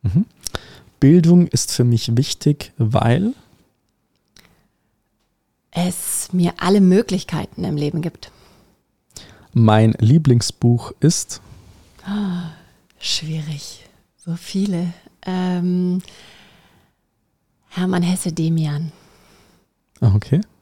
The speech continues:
Speaker 1: sehr schön. Die beste Gewohnheit, die man haben kann, ist?
Speaker 2: Sich Zeit für sich selber zu nehmen.
Speaker 1: Mhm. Und zum Abschluss noch der beste Tipp, den ich jemals bekommen habe.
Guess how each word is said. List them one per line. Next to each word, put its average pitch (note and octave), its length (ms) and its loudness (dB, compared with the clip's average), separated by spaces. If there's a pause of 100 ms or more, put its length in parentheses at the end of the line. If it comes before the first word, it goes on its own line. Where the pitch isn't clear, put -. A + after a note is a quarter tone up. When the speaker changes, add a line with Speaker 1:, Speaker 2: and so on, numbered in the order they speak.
Speaker 1:
sehr - 280 -2
schön. D3+ 220 2 (1120)
Die B2+ 60 2
beste B2+ 380 2
Gewohnheit, C3 800 4 (340)
die A#2 80 2
man G#2+ 260 2
haben A#2+ 320 2
kann, A2 300 -2
ist? - 420 -6 (2500)
Speaker 2:
Sich - 220 -4
Zeit F#3 320 -4
für - 80 -6
sich F3 160 -2
selber F3+ 260 -2
zu - 140 -8
nehmen. - 240 -10 (320)
Speaker 1:
Mhm. A#2+ 320 0
Und B2 140 2
zum G#2+ 160 2
Abschluss - 460 0
noch A#2 180 2
der A#2 140 2
beste - 400 0
Tipp, - 320 -2 (420)
den G#2+ 160 2
ich G#2+ 160 -2
jemals A2 300 0
bekommen A2 360 -2
habe. G#2 280 0